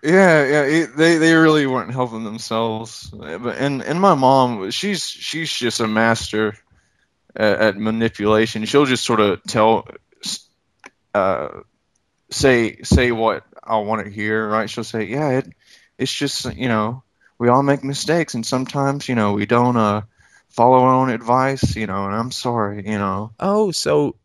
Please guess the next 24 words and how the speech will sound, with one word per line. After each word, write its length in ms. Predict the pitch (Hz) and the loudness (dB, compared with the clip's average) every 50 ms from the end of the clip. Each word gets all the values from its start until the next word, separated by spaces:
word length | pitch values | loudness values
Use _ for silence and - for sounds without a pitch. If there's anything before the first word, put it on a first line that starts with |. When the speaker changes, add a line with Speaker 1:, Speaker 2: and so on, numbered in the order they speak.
| _ _ | _ _
Speaker 2:
so 160 | - - 170 | -4 -2 0
your 180 | 156 151 139 131 | 2 2 2 2
mom 260 | 135 143 160 165 160 | 2 2 0 0 -2
is 140 | 143 127 - | -4 -6 -4
very 240 | - 139 139 139 139 | -2 0 0 0 0
good 160 | 131 135 123 | 0 0 0
at 100 | 127 120 | 0 0
understanding 640 | 123 120 117 110 - - - 143 143 143 127 120 110 | 0 0 0 -2 -2 -2 -2 -2 -2 0 0 -2 -2
that 140 | 110 92 - | -4 -4 -4
people 220 | - 131 - 123 | -4 0 0 0
make 260 | 117 117 113 107 - | 2 2 0 0 -2
mistakes 720 | 110 104 - - - 151 139 131 117 107 - - - - - _ _ _ _ - | -6 -8 -8 -2 0 2 2 2 2 -2 -6 -8 -8 -8 -12 _ _ _ _ -2
and 160 | 117 117 - | -2 -2 -2
should 240 | - - 135 120 - | -2 -4 -4 -2 -4
be 80 | 120 | -6
forgiven, 560 | 110 - 110 104 120 139 131 113 95 92 - - | -6 -4 -6 -2 -2 -2 -2 -2 -8 -12 -10 -8
and 160 | 113 113 104 | -6 -2 0
that's 280 | 120 120 117 113 - - | 0 0 -2 -4 -8 -6
how 140 | 127 117 113 | -4 -4 -4
she 180 | 107 - 120 | -4 -6 -6
lived 240 | 107 110 110 107 - | -4 -4 -4 -4 -4
with 160 | - 117 - | -8 -8 -6
your 100 | - 113 | -6 -6
dad? 280 | 104 117 117 143 185 - | -4 -4 -4 -4 -8 -10